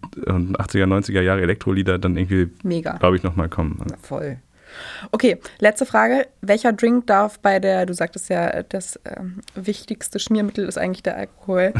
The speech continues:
Speaker 1: <laughs>
Speaker 2: bei solchen Partys. Ähm, welcher Drink darf bei einer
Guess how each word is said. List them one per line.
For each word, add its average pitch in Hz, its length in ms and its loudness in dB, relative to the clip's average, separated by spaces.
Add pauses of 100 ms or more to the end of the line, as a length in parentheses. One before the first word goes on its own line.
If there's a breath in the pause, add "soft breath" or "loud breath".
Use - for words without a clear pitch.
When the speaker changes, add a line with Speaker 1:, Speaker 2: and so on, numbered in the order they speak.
(140)
Speaker 1:
<laughs> - 180 -10
Speaker 2:
bei 190 120 6
solchen 185 240 0
Partys. 196 500 0
Ähm, 185 640 2 (140)
welcher 190 420 2
Drink 196 500 -4
darf 185 380 -4
bei 190 240 -2
einer 185 320 -4